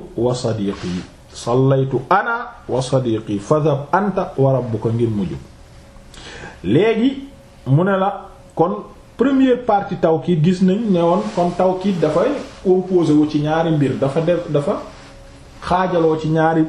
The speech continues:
façon tawkiid. Muy tawkiidul lafzi ak tawkiidul lafzi yi boo xam ne ci kàddu la bu may wax.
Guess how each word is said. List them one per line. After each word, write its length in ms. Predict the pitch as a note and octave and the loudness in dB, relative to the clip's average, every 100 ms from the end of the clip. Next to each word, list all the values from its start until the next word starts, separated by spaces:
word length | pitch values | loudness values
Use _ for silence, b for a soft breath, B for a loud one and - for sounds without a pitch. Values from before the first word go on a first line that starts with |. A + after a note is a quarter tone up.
| - | -2
façon 380 | - D#3 C#3+ D3 C#3 | -2 -2 0 0 0
tawkiid. 400 | C#3 C3+ C3 C3+ | 0 2 2 4
Muy 240 | D#3+ E3+ | 4 4
tawkiidul 640 | F#3+ F#3 - A3 F#3 F3 | 2 0 0 2 2 4
lafzi 300 | D#3 D3 C3+ | 2 2 0
ak 180 | C#3+ D#3 | 0 0
tawkiidul 500 | - E3 - E3 D#3 | -2 -2 0 2 4
lafzi 260 | D3+ C#3 C3+ | 2 0 0
yi 160 | D3+ A3+ - B B B B B | 0 -2 -12 B B B B B
boo 160 | C3 F3+ | -2 -2
xam 280 | - F3+ F3+ | 0 0 0
ne 60 | A3+ - - | -2 -8 -18
ci 220 | - G#3+ - | -12 -10 -10
kàddu 380 | - G3 F3+ C#3+ | -4 0 2 2
la 80 | C#3+ | 2
bu 120 | C#3 | 2
may 200 | C#3 B2+ | 0 0
wax. 160 | G#2+ | 0